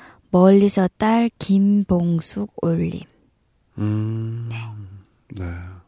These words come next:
Speaker 2: 어, 올해 연세가 이제 마흔세 시면,
Speaker 1: 마흔세, 네.
Speaker 2: 네, 그러면은 어떻게 가정은 어떻게 이곳에서 꾸미고 계시나요?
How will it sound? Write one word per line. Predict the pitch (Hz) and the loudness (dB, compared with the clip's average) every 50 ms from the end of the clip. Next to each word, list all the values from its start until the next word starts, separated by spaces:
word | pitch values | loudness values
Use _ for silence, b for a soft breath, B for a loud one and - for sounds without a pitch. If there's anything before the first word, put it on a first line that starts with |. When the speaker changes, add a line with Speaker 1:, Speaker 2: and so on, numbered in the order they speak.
| _ _ _ _ _ _ _ b b b b b b b b b b b b b b b b b b b b b b b b b b b b b b _ _ - | _ _ _ _ _ _ _ b b b b b b b b b b b b b b b b b b b b b b b b b b b b b b _ _ -2
Speaker 2:
어, | 151 139 139 139 135 135 131 127 127 127 120 107 101 | 0 2 4 4 4 4 4 2 2 2 0 -2 -2
올해 | - 147 151 175 196 196 | 0 2 6 8 8 8
연세가 | 151 127 117 120 127 135 139 | 8 6 4 2 0 0 0
이제 | 131 156 170 | 0 0 -2
마흔세 | 151 110 95 98 107 123 131 120 - 151 151 143 | -2 -2 -2 -2 -2 -4 -6 -6 -6 -6 -6 -4
시면, | - - - 113 98 90 82 | -4 -6 -4 -4 -4 -4 -4
Speaker 1:
마흔세, | 82 90 95 95 98 92 85 80 | -4 -6 -6 -6 -6 -8 -8 -10
네. | 82 82 - - | -12 -14 -14 -12
Speaker 2:
네, | - 87 82 80 - | -10 -10 -10 -10 -10
그러면은 | - 120 113 107 107 104 95 104 104 101 | -6 -4 -2 -2 -2 -2 -2 -2 -4 -4
어떻게 | 101 - - - - 92 - | -6 -8 -8 -6 -6 -6 -6
가정은 | - - 101 98 92 - 117 117 117 113 113 123 143 156 143 | -6 -8 -8 -6 -4 -2 -2 0 0 0 0 -2 -2 -2 -2
어떻게 | 95 - - - - 101 | -4 -6 -8 -8 -8 -8
이곳에서 | 107 104 107 113 - - 98 - - | -6 -4 -4 -4 -4 -4 -6 -8 -10
꾸미고 | - - 120 110 107 110 120 | -10 -6 -6 -4 -4 -4 -6
계시나요? | - 95 82 - - 95 87 80 87 90 101 139 | -4 -4 -4 -4 -6 -6 -6 -6 -6 -6 -8 -10